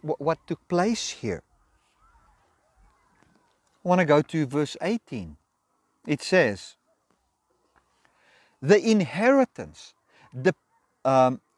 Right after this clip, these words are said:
for if the inheritance depends on the law, then it no longer depends on the promise. But God in his grace gave it to Abraham through a promise."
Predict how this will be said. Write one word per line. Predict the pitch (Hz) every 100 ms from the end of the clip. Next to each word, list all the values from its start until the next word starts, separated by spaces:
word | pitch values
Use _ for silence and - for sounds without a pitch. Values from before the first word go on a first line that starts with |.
| _ -
for | 120 - 220 165
if | - 262 -
the | 220
inheritance | 185 147 110 214 269 - 110 107
depends | 120 147 - - 196 220 190 160
on | 151 156 143
the | 131
law, | 113 196 143 78 _ _ _ _
then | 156 170
it | 143
no | 139 156 247 262
longer | 170 165 175 180
depends | 170 214 - 139 156 - -
on | 156
the | 180
promise. | 190 226 247 120 85 - _ _ _
But | 117 107 170 180 _ _ _ - 107 92
God | 160 202 233 185 -
in | 175 180
his | 165 -
grace | - 240 185 135 - 120 110
gave | 156 202
it | 220 -
to | 190 -
Abraham | 156 170 175 147 143 135 151 - _
through | _ - 143 147
a | 143
promise." | 135 - 90 73 -